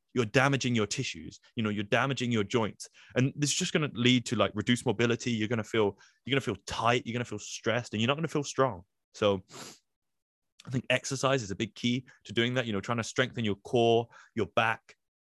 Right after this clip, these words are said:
you know, your shoulders, your hips, um, is so essential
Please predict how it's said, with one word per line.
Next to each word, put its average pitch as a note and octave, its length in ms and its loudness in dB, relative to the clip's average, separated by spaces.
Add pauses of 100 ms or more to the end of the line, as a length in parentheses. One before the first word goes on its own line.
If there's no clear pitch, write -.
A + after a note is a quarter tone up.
(140)
you G#2 100 -4
know, F#2 120 -2
your F#2 140 -6
shoulders, A#2+ 560 4 (240)
your F#2+ 120 -6
hips, - 480 -6 (720)
um, F#2 280 -4
is A2 140 -2
so D3 220 4
essential G#2 540 -6